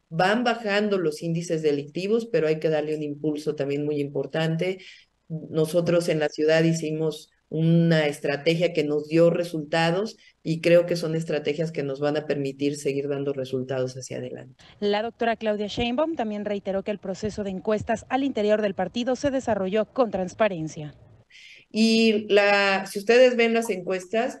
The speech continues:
Speaker 1: pues realmente es muy parecido el resultado, con sus más menos, como siempre ocurre en una muestra representativa. La diferencia entre su servidora y Marcelo,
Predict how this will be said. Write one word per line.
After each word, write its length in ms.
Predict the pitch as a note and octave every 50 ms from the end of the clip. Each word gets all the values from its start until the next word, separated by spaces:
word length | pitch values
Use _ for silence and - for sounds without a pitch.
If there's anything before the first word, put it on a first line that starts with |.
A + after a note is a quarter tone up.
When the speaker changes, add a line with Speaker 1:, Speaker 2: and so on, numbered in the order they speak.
| _ _ _ _ _ _ _ _ _
Speaker 1:
pues 160 | - G3+ G#3
realmente 520 | G#3+ G#3+ A3 A3+ A#3+ B3 B3+ B3+ B3+ B3+ B3+
es 100 | B3 B3
muy 180 | A#3 A#3 A#3+ A3+
parecido 680 | A#3 A#3+ A3+ G3 G3 G3 - A#3+ A#3+ B3+ A3+ G3+ F#3+
el 140 | F3 E3 D#3+
resultado, 840 | D#3+ D#3+ D#3+ D#3+ E3 D#3 D#3+ D#3+ F3 G3 G#3 G3+ F3+ D#3+ D3+ - - _ _ _ _
con 200 | - F#3+ F#3+ F#3
sus 240 | E3+ A3 A3 G#3+ G#3+
más 240 | A3 A#3 A#3+ A#3+ B3
menos, 460 | B3 C4 C#4+ C4+ B3 A3+ G3 A3 -
como 280 | - E3+ E3+ E3 E3+
siempre 460 | E3 E3 G3+ F3+ F#3 - G3+ G3 F#3+ F3+
ocurre 840 | E3+ E3 E3 E3 F3+ F#3+ F#3 F#3+ F3+ E3+ D#3+ D3 D3 - - - _ -
en 180 | - E3+ E3+ F3
una 200 | F#3 F#3 F3 F3
muestra 420 | E3+ E3 E3+ E3 - F3 E3+ E3+
representativa. 920 | D#3+ D#3+ - D3 D3 C#3+ D3 D3 C#3 C#3 C#3+ C#3 C#3+ C#3+ D#3 D3 C#3 C3 C3+ - _ _ _ _ _ _ _
La 180 | - F3 F3+ F#3
diferencia 840 | G3 F#3+ - G3+ G3+ G3+ G#3 A3+ A#3 A#3 A3+ A#3 A3+ G#3+ G#3 G3 F#3
entre 720 | F3 E3+ E3 E3 E3 E3+ E3+ E3 E3 E3 D#3+ D#3 D#3 D#3+
su 120 | D#3+ D#3+ E3+
servidora 720 | E3 F3 E3 E3 E3+ F3 E3+ F#3+ G3+ G3+ G3+ G#3 G3 F#3
y 140 | F3 E3 D#3+
Marcelo, 800 | D#3+ D#3 D3+ D#3+ E3 E3 G3 F#3 F#3+ F#3 G3 G3 G3 G3 G3 G3